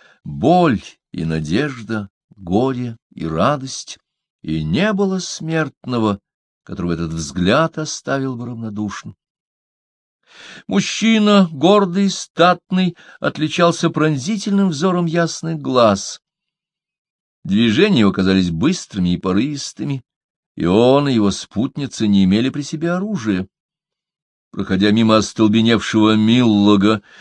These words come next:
чудные пришельцы не удостоили его и взглядом, и тут в воздухе, словно мелькнула серая молния, пес прыгнул, и глаза его пылали в тот миг ярче самых горячих углей.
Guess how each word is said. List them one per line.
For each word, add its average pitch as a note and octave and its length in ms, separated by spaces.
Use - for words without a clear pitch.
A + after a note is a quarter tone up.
чудные C3+ 640
пришельцы C3+ 760
не C3+ 140
удостоили C3 640
его C#3+ 240
и D#3 60
взглядом, D3 640
и G2+ 160
тут A2+ 280
в G2+ 80
воздухе, F#2+ 800
словно F#2+ 400
мелькнула A2+ 640
серая F3+ 480
молния, C#3 560
пес G3 680
прыгнул, F#3 720
и B2+ 200
глаза A#2 540
его A2+ 220
пылали G#2+ 480
в G2 80
тот G2 220
миг G#2 200
ярче G#2+ 640
самых G#2 500
горячих G2+ 640
углей. A#2 460